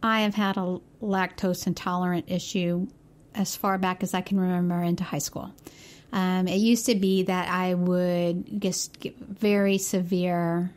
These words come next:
stomach pains. And, um, I had I B S before I B S was cool.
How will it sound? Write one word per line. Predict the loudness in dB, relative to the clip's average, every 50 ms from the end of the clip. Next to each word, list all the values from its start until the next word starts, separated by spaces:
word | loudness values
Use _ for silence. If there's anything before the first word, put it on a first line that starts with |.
| -14 -20 -20 -14
stomach | -10 -8 -6 -4 -2 0 0 -2 -2 -4
pains. | -4 -4 -4 -2 -2 -2 -4 -4 -6 -8 -12 -14 -18 -20 -20 -20 -20 -20 -20 -14 -6 -2
And, | 0 0 2 2 2 0 0 0 0
um, | 0 2 2 2 2 2 0 -2 -6 -12 -20 -8 -4
I | -2 0
had | 2 2 2 2
I | 2 0 2
B | 2 2 2 2
S | 2 0 -2
before | -4 -6 -4 -4 -2 -2
I | -2 -2 0
B | 0 0
S | 0 -2 -2
was | -2 -4 -4
cool. | -4 -2 -2 -2 -4 -4